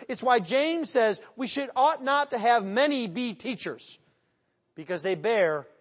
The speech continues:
the greater responsibility. So elders, pastors, Sunday school teachers, this applies to you. But it really also applies to all Christians, doesn't it? Because we all interact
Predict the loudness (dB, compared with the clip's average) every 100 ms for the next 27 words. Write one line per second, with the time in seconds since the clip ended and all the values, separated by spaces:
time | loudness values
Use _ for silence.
0 | _ -14 -4 2 2 2 -4 -2 0 0
1 | -4 -4 -2 -4 -8 _ _ _ _ _
2 | _ _ _ _ _ _ 2 4 6 4
3 | 4 -2 -14 _ _ _ _ _ _ _
4 | _ _ 2 4 6 4 0 0 -2 -12
5 | _ _ _ _ _ _ _ _ _ _
6 | _ -10 -2 0 0 -2 -2 -4 -2 -6
7 | -4 -10 -12 -18 _ _ _ _ _ _
8 | _ _ _ _ _ _ -12 -10 -6 2
9 | 2 2 -8 -14 -16 -20 _ _ _ _
10 | _ _ _ _ _ _ -18 -2 0 2
11 | 2 8 10 10 6 0 4 4 2 4
12 | 6 6 2 -4 -4 -6 -4 0 0 -2
13 | -6 -6 -8 -6 0 4 4 4 -4 0
14 | 2 4 2 -6